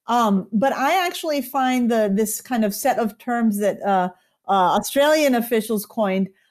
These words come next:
of thinking about Chinese Communist Party influence from the perspective of where is it, uh, covert, uh, or coercive, uh, or corrupting. And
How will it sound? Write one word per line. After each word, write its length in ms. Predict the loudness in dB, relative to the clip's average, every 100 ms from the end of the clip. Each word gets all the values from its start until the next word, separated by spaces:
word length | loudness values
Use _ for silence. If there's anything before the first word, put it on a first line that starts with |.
| _
of 180 | -4 -2
thinking 440 | -2 0 0 0
about 600 | 0 2 4 2 0 -4
Chinese 560 | -6 -2 0 2 0 -4
Communist 460 | -4 0 0 -2
Party 260 | -2 0 2
influence 500 | 0 -2 0 -2 -2
from 220 | -2 0
the 100 | 0
perspective 800 | 0 -6 -4 -2 -2 -2 -2 -2
of 280 | 0 0 -2 -8 _ _ _
where 380 | 0 2 4 4
is 280 | 2 2 0
it, 320 | -2 -2 -2 _ _ _ -6
uh, 80 | -6
covert, 680 | -2 0 2 2 2 0 -6 _ _ _ -2
uh, 140 | 0 2
or 160 | -2
coercive, 920 | -2 -2 0 0 -2 -2 -4 -4 -6 -14 _ _ _
uh, 120 | -2 0
or 140 | 0
corrupting. 760 | -2 -2 0 0 -4 -12 -14 -20 _ _ _ _ -4
And 540 | 0 2 2 0 -2